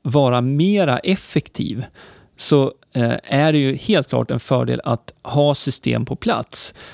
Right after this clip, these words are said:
så att du kan synas i sociala medier, du kan, ehm, ehm,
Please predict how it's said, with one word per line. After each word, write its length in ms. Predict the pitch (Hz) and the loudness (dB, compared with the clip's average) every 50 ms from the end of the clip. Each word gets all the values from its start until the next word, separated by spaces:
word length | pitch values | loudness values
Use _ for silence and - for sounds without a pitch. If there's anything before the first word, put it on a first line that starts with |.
| - - | -20 -14
så 220 | - - - 147 127 | -8 -2 2 2 2
att 160 | 120 - - | 2 2 -2
du 120 | - 127 | -2 -2
kan 420 | - - - 185 196 220 226 214 190 | -2 2 2 2 2 2 2 0 -2
synas 440 | - - 190 175 170 170 165 - | 0 0 0 2 2 0 0 -2
i 60 | 170 151 | -2 -4
sociala 520 | - - 147 - - 156 139 135 135 131 | 0 -2 -2 0 2 2 2 2 2 2
medier, 380 | 135 143 143 147 143 147 143 131 | 0 0 0 0 0 0 -2 -2
du 140 | 123 123 | -2 -6
kan, 540 | - - - - 147 147 147 147 151 151 147 - - - - - - - - | -8 -8 -4 0 2 2 2 2 0 -2 -4 -6 -10 -20 -20 -20 -20 -14 -4
ehm, 720 | - 123 120 120 120 120 123 123 120 110 113 117 120 117 - - | -2 0 2 2 2 0 0 0 0 -2 -2 -2 -4 -6 -6 -4
ehm, 460 | - 117 110 107 120 123 - - | -2 -2 -2 -2 -4 -4 -6 -10